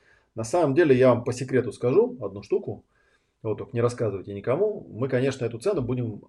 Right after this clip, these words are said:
э, менять в зависимости от набора группы.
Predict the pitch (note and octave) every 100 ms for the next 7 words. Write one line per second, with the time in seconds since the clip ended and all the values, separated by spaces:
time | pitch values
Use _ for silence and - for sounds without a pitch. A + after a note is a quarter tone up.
0 | - G2 G2 F#2+ G2 A2+ D3 F3 - _
1 | G#2 A#2 C3+ A#2+ A2+ - A2+ A2+ B2 -
2 | - G2+ F#2+ A#2 A2+ G#2+ G#2+ - -